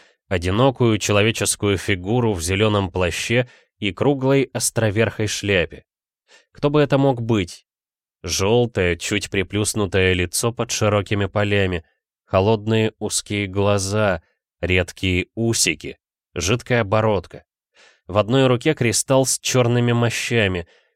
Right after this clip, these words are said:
другая быстрыми размашистыми движениями стирает зияющие в воздухе зев тропы,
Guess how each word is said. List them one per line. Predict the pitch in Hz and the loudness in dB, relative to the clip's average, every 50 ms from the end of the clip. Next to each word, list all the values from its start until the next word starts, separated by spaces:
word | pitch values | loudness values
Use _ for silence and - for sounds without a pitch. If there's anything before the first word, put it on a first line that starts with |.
| _ _ - | _ _ -6
другая | 85 90 95 87 85 87 101 113 120 123 127 123 | -2 -2 -2 -2 0 0 2 2 4 4 4 2
быстрыми | 117 95 90 127 127 - - 117 117 110 110 107 | 0 0 -2 0 0 0 0 0 2 2 2 4
размашистыми | 107 101 92 101 107 113 - - 101 - - 107 101 101 | 2 2 2 2 0 0 0 -2 -4 -2 -2 0 0 0
движениями | 95 87 87 92 82 78 82 98 104 107 107 107 107 107 107 104 | 0 0 -2 -2 -2 -2 -2 -2 -2 0 0 0 0 0 0 0
стирает | - - - - 113 113 120 120 120 117 107 92 | -2 -2 0 0 0 2 2 2 2 2 0 -2
зияющие | 87 92 107 101 107 110 107 107 98 - - - 107 101 98 | -4 -4 -4 -2 0 0 0 0 -2 -4 -4 -2 -2 -2 -2
в | 98 95 101 | -2 -2 -2
воздухе | 113 120 107 98 98 107 - - 104 98 | -2 -2 -2 -2 -6 -6 -6 -4 -4 -4
зев | 90 82 82 101 104 - - | -2 -2 -2 -2 -2 -2 -4
тропы, | - 98 95 90 _ - 120 131 123 123 | -2 -2 -2 -2 _ -2 -2 -2 -2 -2